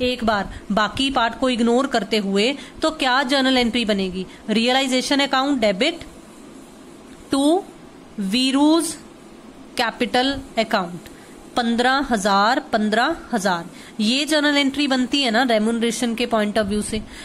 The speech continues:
अब अगर हम दूसरा concept समझें जिसमें actual expenses कितने हैं? बीस हजार के। ये पे किसने किए हैं? This is, this is paid by firm। लेकिन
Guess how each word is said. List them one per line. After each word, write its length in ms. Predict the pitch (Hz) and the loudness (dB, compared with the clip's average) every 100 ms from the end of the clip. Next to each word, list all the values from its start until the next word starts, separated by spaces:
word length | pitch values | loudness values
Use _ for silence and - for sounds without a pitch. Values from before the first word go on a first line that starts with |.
| - - | -12 0
अब 140 | 320 339 | 2 2
अगर 280 | 294 311 | 2 2
हम 300 | 302 311 339 | 2 4 4
दूसरा 360 | 285 233 262 262 | 2 2 2 0
concept 440 | 262 247 247 262 | 2 0 0 -2
समझें 460 | - 247 240 262 269 269 - - | -2 0 2 0 0 -4 -14 -6
जिसमें 600 | 220 294 - 285 320 320 - 233 | -2 0 0 2 2 -2 -4 -6
actual 500 | 226 - - 294 285 | -6 -6 0 2 2
expenses 760 | 294 - 269 269 269 285 269 | 0 0 2 2 2 0 0
कितने 340 | 285 277 269 | -4 -2 0
हैं? 260 | 277 294 311 - - - - - - - - - - | 2 0 -4 -12 -18 -18 -20 -20 -20 -20 -20 -20 -6
बीस 300 | 196 220 214 233 | 0 0 0 0
हजार 320 | 220 214 214 | 0 0 0
के। 200 | 226 220 - - - - - 220 | -2 -4 -6 -20 -20 -20 -8 -2
ये 200 | 240 285 | -2 -2
पे 320 | 285 269 269 | -2 -2 -2
किसने 400 | 277 269 269 285 | -2 0 0 0
किए 240 | 277 269 | 0 0
हैं? 300 | 269 269 277 285 - - - | 2 2 0 -2 -10 -16 -4
This 340 | 208 240 - 294 | -2 0 0 0
is, 180 | 320 311 - - | 0 -2 -8 -10
this 240 | 196 247 254 | -2 -2 0
is 240 | 302 302 - - | -2 -4 -8 -4
paid 340 | 247 247 277 262 | -2 0 -2 0
by 360 | 220 214 302 339 - - - | 0 2 0 -2 -10 -12 -2
firm। 240 | 226 190 175 - - - - | -2 -2 -6 -14 -20 -20 -4
लेकिन 580 | 240 254 285 359 277 196 | 0 0 0 0 0 -2